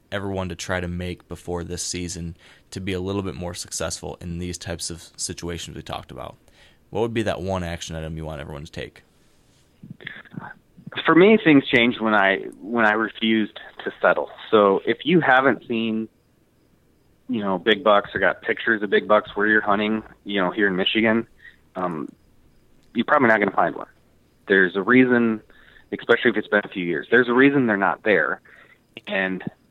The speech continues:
Speaker 2: you probably can't do anything about that. So you gotta find something better, you know, if it's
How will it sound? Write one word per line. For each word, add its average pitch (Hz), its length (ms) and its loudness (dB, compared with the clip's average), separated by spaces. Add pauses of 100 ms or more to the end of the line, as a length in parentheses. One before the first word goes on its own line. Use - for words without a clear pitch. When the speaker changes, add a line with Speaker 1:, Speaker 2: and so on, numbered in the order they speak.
(200)
Speaker 2:
you 104 320 -2 (100)
probably 113 460 2
can't 113 240 -2
do 113 120 2
anything 113 280 -2
about 98 300 0
that. - 200 -6 (680)
So 95 520 4 (560)
you 107 140 -6
gotta 107 180 4
find 117 280 2
something 101 300 -4
better, 107 360 0 (240)
you 87 100 -10
know, 87 280 -4 (720)
if 98 200 -2
it's 95 180 2